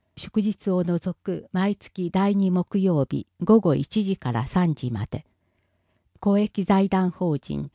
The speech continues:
愛媛県暴力追放推進センター、松山市若草町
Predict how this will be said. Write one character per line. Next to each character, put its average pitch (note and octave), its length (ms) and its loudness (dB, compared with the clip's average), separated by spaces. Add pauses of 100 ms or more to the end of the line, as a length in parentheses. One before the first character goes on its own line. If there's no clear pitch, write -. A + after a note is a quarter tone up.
(340)
愛 E3+ 180 0
媛 G#3+ 220 2
県 C#3 320 0
暴 F#3 220 2
力 G3+ 240 0
追 G3+ 260 2
放 F3+ 160 0
推 F#3 260 0
進 F3 320 -2
セ - 160 0
ン C3+ 120 -2 (100)
タ - 240 -10
ー、 - 100 -20 (460)
松 E3 280 0
山 G#3 240 2
市 D#3+ 200 -2
若 D3+ 260 0
草 - 320 -4
町 C#3+ 380 -4